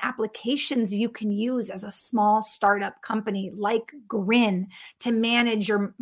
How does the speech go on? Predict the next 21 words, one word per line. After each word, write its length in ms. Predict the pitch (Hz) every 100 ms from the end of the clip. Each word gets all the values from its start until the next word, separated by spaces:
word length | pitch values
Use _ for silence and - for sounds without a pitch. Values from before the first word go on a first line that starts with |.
| 208 -
your 220 | 214 -
influencer 760 | 233 226 226 214 208 214 202
relationships. 960 | 208 190 208 196 - 208 - 202 - - - - -
He 80 | 220
talked 280 | 240 233
about 220 | 254 233 233
the 100 | 220
importance 440 | 208 220 214 214
of 160 | 208 -
email 420 | 240 240 220 208
lists 420 | 202 180 - - -
and 160 | 214
this, 240 | 214 214 - - _ -
this 240 | 233 226 233
really 240 | 247 254
transition 600 | - 247 214 214 226 233
to 180 | 208 -
S 160 | 220 -
M 120 | 214
S 160 | 190 -
marketing 720 | 190 202 214 214 196 185